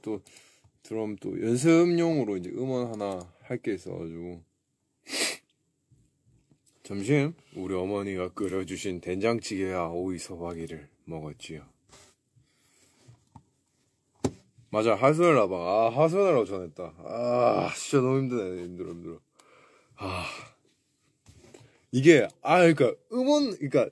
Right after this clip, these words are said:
제가 사실 회사에다 요청을 하면 돼요. 회사 요청해서, 뭐야, 여기 딱지가 생겼네?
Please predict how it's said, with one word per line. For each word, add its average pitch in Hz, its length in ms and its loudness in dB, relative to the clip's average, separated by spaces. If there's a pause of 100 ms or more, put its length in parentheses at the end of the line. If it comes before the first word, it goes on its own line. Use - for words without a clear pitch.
제가 127 480 4
사실 131 340 -2 (400)
회사에다 262 440 6
요청을 170 460 2
하면 160 200 0
돼요. 101 400 -2 (120)
회사 160 220 0
요청해서, 123 840 0 (520)
뭐야, 113 180 -2
여기 165 120 -4
딱지가 - 340 -4
생겼네? 98 320 -4